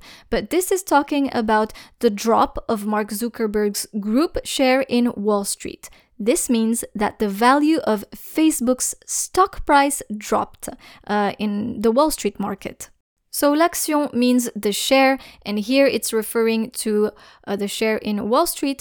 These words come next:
or the stock price. Des effets dominos inattendus en cas de panne.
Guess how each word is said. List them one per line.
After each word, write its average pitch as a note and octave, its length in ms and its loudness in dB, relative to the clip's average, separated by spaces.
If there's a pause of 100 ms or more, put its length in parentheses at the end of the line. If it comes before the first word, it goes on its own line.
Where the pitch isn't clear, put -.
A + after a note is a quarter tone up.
(120)
or A3 280 -2
the A3+ 300 -2
stock - 520 -4 (120)
price. - 540 -4 (1900)
Des C4 320 4
effets C4+ 480 2
dominos A#3+ 840 4 (400)
inattendus C#4 720 0 (100)
en A#3 180 0
cas - 320 -2
de G3 220 0
panne. - 560 -4